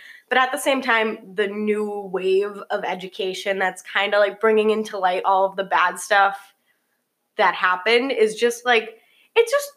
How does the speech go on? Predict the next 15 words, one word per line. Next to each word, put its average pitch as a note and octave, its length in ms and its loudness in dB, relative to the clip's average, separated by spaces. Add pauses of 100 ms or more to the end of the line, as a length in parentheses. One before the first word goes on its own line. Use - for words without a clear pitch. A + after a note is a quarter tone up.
attacking G#3+ 680 0
stuff G#3 400 0
that, G3+ 180 0
like, F#3+ 240 -4
is D#4 140 0
in E4 160 4
the C4 60 2
past F#3 600 0
and A#3 120 0
just G#3+ 160 0
needs G#3+ 240 -2
to G3 80 -20
be G3+ 100 -8
left G3 280 -2
alone F#3+ 440 -4